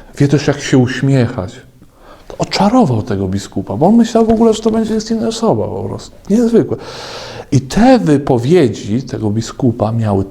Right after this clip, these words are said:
tak wielkie znaczenie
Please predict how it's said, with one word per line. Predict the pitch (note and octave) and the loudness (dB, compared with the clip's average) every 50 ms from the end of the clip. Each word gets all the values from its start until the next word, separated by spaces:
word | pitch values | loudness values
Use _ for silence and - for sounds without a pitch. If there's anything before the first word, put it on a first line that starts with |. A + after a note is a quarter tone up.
| - - | -10 -6
tak | - D3 F3 G3 G3+ F3+ C3+ A2+ | 0 2 4 4 4 2 2 0
wielkie | G2 G2 - - A#2+ D#3 G3 G#3 G3+ G3+ - B2+ G#2 | -2 -2 -2 2 4 4 4 4 2 2 0 -2 -2
znaczenie | - - A2 G2+ F#2+ - - - - - A#2+ A2 G2 G#2+ A#2+ B2+ C3 C3 E3 G3+ | -2 -4 -4 -4 -4 -6 -10 -14 -10 -6 -6 -4 -4 -4 -6 -4 -4 -4 -4 -4